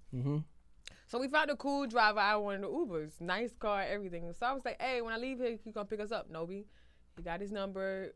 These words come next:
Speaker 2: They corresponded. He ended up picking us back up after I did my video shoot. My video shoot was, like, twelve hours.
Speaker 1: Mm.
Speaker 2: At this point, he's so cool. He just wanna have a good time with us. So he was like, "Hey," he was like, "What y'all doing?"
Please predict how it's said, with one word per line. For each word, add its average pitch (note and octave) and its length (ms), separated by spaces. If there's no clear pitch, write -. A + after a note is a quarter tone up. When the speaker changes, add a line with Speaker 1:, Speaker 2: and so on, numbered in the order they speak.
Speaker 2:
They E3 320
corresponded. G3 1000
He G3 160
ended F#3 260
up F3+ 60
picking G3 200
us F#3+ 100
back F#3 220
up G#3 200
after F3 200
I F3 60
did F3+ 100
my F#3+ 100
video A#3+ 260
shoot. E3+ 160
My D#3 100
video A3 220
shoot G3+ 180
was, F#3 100
like, - 160
twelve G3 320
hours. B2+ 340
Speaker 1:
Mm. A#2 180
Speaker 2:
At G3+ 160
this C4+ 120
point, A3+ 540
he's E4 240
so B3 200
cool. C4+ 560
He F4 220
just D#4 180
wanna B3 160
have G#3+ 180
a G3+ 60
good G3 240
time A#3+ 500
with A#3 140
us. G3+ 300
So A3+ 140
he C#4+ 80
was C#4 160
like, G#3 180
"Hey," E4+ 280
he E4 80
was D#4+ 100
like, D4 80
"What D#4+ 140
y'all E4 80
doing?" F#4 100